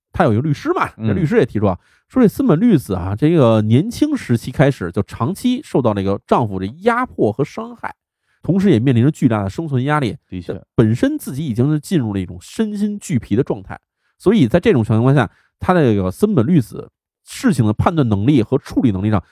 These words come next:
Speaker 1: 都有相当程度的丧失，
Speaker 2: 嗯。
Speaker 1: 就他自己当时已经没法去理智的思考、去判断或去，去进行行动了。而且在这个森本泰时卧床期间呢，森本绿子给予了他充足的水分，就按时给他喝水，
Speaker 2: 嗯。
Speaker 1: 而且还提供了最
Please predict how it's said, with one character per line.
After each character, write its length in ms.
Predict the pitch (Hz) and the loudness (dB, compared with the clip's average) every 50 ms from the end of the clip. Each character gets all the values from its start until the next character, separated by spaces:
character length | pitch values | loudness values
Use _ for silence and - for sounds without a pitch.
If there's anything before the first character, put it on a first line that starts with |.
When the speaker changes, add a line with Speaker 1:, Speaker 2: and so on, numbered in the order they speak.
| _ _ | _ _
Speaker 1:
都 140 | - 240 214 | 0 2 2
有 80 | 135 110 | 2 2
相 340 | - - - 240 247 240 | 0 -2 -2 -2 -2 -2
当 200 | 233 240 240 233 214 | -2 -2 -2 -4 -6
程 220 | - - 110 117 | -8 -8 -6 -4
度 80 | 160 156 | -2 0
的 100 | 127 110 | 0 0
丧 180 | - 120 101 | -2 -2 -8
失， 200 | 95 - 143 - - _ _ _ | -12 -12 -16 -16 -18 _ _ _
Speaker 2:
嗯。 80 | - 107 | -14 -12
Speaker 1:
就 60 | - | -8
他 100 | 95 - | -6 -4
自 140 | - - 294 | -6 -4 -6
己 100 | 220 208 | -6 -6
当 160 | - 156 214 | -4 -4 -6
时 100 | 233 - 165 | -6 -8 -10
已 40 | |
经 100 | 127 120 139 | -8 -6 -4
没 180 | 131 117 156 | -2 -2 -2
法 140 | - - 277 302 | -2 -4 -6 -6
去 220 | - 139 117 92 - _ _ _ _ _ | -2 -2 -2 -2 -4 _ _ _ _ _
理 200 | - - 123 110 | -2 0 0 2
智 140 | 190 135 175 | 0 2 2
的 60 | 160 | 2
思 180 | 120 - - 160 | 2 2 0 -4
考、 180 | - - - - | -2 -2 -4 -6
去 140 | - 107 | -6 -6
判 200 | 98 - - 113 | -4 -4 -2 0
断 220 | 110 117 113 92 95 | 2 2 2 0 0
或 140 | - 123 117 | -4 -8 -8
去， 200 | 120 123 113 101 | -6 -6 -8 -6
去 160 | - 113 104 | -4 -4 -4
进 200 | 107 117 104 107 | -4 -4 -6 -6
行 80 | 127 | -6
行 240 | 135 - - 95 113 | -8 -8 -10 -4 -2
动 180 | 151 170 131 101 | 0 0 0 0
了。 140 | 90 78 - _ _ - - - - - _ _ - | -2 -4 -6 _ _ -20 -20 -20 -20 -20 _ _ 0
而 100 | - 277 | 2 4
且 140 | 254 196 | 4 4
在 140 | 151 202 208 | 4 4 4
这 80 | 202 185 | 4 4
个 100 | 175 165 | 4 2
森 240 | - - 277 285 277 | 2 0 0 0 0
本 140 | 185 120 | 0 0
泰 160 | 120 185 165 135 | 2 0 2 2
时 100 | 139 175 | 2 2
卧 220 | 233 233 233 175 | 2 4 4 4
床 160 | 123 131 151 190 | 4 2 0 -2
期 140 | - - 202 | -4 -4 -2
间 140 | 226 220 214 | -2 0 2
呢， 140 | 160 117 | 2 0
森 180 | 113 - - 220 | 0 0 -2 0
本 100 | 160 135 | 0 0
绿 100 | 175 165 | 0 0
子 160 | 113 - - 95 | -2 -4 -8 -8
给 140 | - 101 | -4 -2
予 160 | 98 131 170 135 | -2 -2 -2 -2
了 80 | 95 | -2
他 120 | 95 123 139 - | -2 -4 -4 -6
充 200 | - - 254 247 | -8 -12 -12 -12
足 120 | - - 156 | -10 -6 -6
的 80 | 190 | -6
水 160 | - - - - | -6 -6 -8 -10
分， 160 | - 104 92 - _ _ | -8 -10 -10 -10 _ _
就 80 | - - | -14 -6
按 140 | - 117 139 | -2 -2 -2
时 60 | - - | -2 -2
给 80 | 143 | -4
他 80 | - 127 | -4 -4
喝 140 | - 247 294 | -4 -4 -4
水， 240 | - - - - - - - 110 123 - _ - | -4 -6 -10 -14 -10 -4 -2 -2 -2 -2 _ -14
Speaker 2:
嗯。 260 | 101 95 90 82 76 71 | -14 -12 -12 -10 -2 0
Speaker 1:
而 120 | 123 160 | 0 2
且 100 | 165 - | 2 2
还 140 | 120 135 143 | 0 0 0
提 320 | - _ _ - 101 117 143 | -2 _ _ -14 -12 -12 -12
供 120 | 180 196 | -4 -2
了 80 | 170 151 | -2 -2
最 260 | - - - 214 151 | -2 0 0 2 2